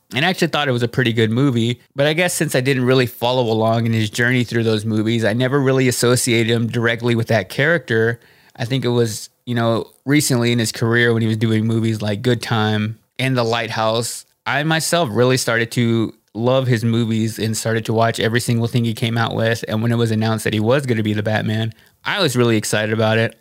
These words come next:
unlike maybe some other people. But I think that role has highly elevated where he stands. And if it weren't for that role, he may have not have even made this list.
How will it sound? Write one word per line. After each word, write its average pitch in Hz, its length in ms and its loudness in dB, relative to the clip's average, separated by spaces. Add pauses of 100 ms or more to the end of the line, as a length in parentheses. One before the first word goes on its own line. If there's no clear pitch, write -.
unlike 123 320 0
maybe 117 240 0
some 117 180 0
other 98 180 0
people. 104 420 -4 (360)
But 156 120 0
I 170 120 2
think 170 320 0
that 143 180 0
role 131 320 2
has 120 520 0
highly 170 680 0
elevated 117 560 2
where 113 220 0
he 113 140 -2
stands. 110 720 -2 (100)
And 110 500 -2 (720)
if 127 160 -4
it 123 100 2
weren't 156 260 0
for 120 100 0
that 107 200 0
role, 107 240 0
he 117 120 0
may 127 260 2
have 127 140 2
not 120 180 0
have 117 120 -2
even 113 200 0
made 113 200 0
this 107 200 0
list. 143 480 0